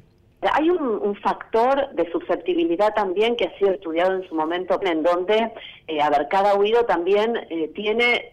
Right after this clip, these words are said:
ciertos niveles de tolerancia. Se igual estimu-, se estima que entre los ochenta y cinco y los noventa decibeles es lo tolerable por el, el oído humano, ¿no?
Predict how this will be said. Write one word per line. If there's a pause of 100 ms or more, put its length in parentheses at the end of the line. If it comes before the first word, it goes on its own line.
(140)
ciertos
niveles
de
tolerancia. (220)
Se
igual
estimu-,
se
estima (720)
que
entre
los
ochenta
y
cinco
y
los
noventa
decibeles (160)
es
lo
tolerable
por (500)
el,
el
oído
humano,
¿no?